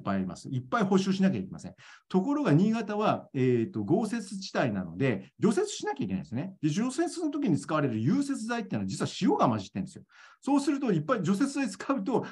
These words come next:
橋が錆びちゃうんですね。だからひどいことになってるっていう、あの、そういう、あの、うん、実は、あの、独特のつながりがあって、まあ、若干の発見感とかあったりとか。ただ、まあ、これは新潟の人間みんな知ってて、私もあの、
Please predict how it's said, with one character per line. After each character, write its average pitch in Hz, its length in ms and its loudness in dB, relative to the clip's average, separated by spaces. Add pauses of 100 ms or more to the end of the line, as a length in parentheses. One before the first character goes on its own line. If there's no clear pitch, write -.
(100)
橋 196 160 4
が 220 80 2
錆 466 260 0
び 440 60 -10
ち - 80 0
ゃ 110 60 2
う - 20 0
ん 190 80 2
で 190 60 -8
す - 120 -8
ね。 180 140 -6 (320)
だ 247 60 -2
か 240 80 4
ら 190 40 6
ひ 165 80 2
ど 196 140 8
い 190 40 10
こ 156 120 4
と 117 60 0
に 104 80 0
な 117 100 2
っ 120 120 -4
て 104 80 -4
る 92 220 -4
っ - 60 -20
て 98 80 -2
い 113 320 4
う、 - 80 -2 (340)
あ 127 160 0
の、 123 180 2
そ 208 180 -2
う 226 60 0
い 214 80 2
う、 185 220 0
あ 160 80 4
の、 160 380 -2 (240)
う 165 60 -4 (200)
ん、 127 40 0
実 123 200 -2
は、 127 80 2 (180)
あ 127 120 0
の、 110 320 0
独 135 160 2
特 135 160 0
の 131 80 4
つ - 80 -4
な 120 80 2
が 113 60 2
り 113 80 0
が 107 80 -2
あ - 20 -6
っ 98 60 -10
て、 101 180 -6 (200)
ま 160 120 2
あ、 135 160 0
若 143 220 2
干 156 120 2
の 143 60 4
発 127 160 0 (100)
見 110 60 0
感 82 120 -8
と - 80 -18
か - 140 -10
あ 92 40 -4
っ 98 100 -12
た - 80 -12
り - 60 -12
と - 80 -20
か。 - 80 -20
た 220 100 0
だ、 185 40 6
ま 185 80 10
あ、 - 280 0
こ 269 100 4
れ 311 80 4
は 277 140 4
新 208 200 8
潟 311 200 2
の 269 40 0
人 262 120 0
間 247 80 0
み 214 100 0
ん 233 40 0
な 233 60 0
知 190 60 -4
っ - 40 -12
て - 80 -8
て、 165 40 2
私 190 300 2
も 190 80 4
あ 180 40 0
の、 160 260 -4